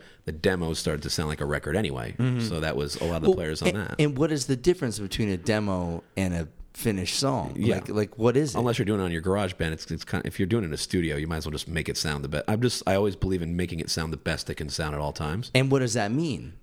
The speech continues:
Speaker 1: Yeah.
Speaker 2: Is that, is that, is that mastering? Is that mixing? Is that because
Speaker 1: Quality.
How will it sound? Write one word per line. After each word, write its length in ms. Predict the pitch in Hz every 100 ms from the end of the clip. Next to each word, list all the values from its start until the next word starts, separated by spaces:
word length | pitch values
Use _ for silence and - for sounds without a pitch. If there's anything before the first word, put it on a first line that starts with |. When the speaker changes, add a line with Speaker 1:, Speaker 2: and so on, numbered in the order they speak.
| -
Speaker 1:
Yeah. 220 | - 98 120
Speaker 2:
Is 120 | 104
that, 240 | 110 - -
is 160 | 113
that, 220 | 107 98 -
is 160 | 107
that 360 | 95 87 - -
mastering? 640 | 101 101 123 - 131 127 120
Is 120 | 98
that 200 | 92 71
mixing? 520 | 107 123 - 127 117
Is 140 | 98
that 160 | 104 - - - -
because 160 | 165
Speaker 1:
Quality. 300 | 190 92 87